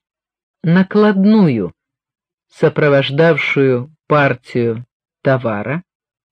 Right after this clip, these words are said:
Набор жетонов эту партию товара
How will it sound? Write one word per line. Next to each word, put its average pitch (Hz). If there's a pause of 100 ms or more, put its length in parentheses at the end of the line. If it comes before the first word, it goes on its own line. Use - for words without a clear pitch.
(1400)
Набор 208
жетонов 165 (140)
эту 180
партию 143
товара 123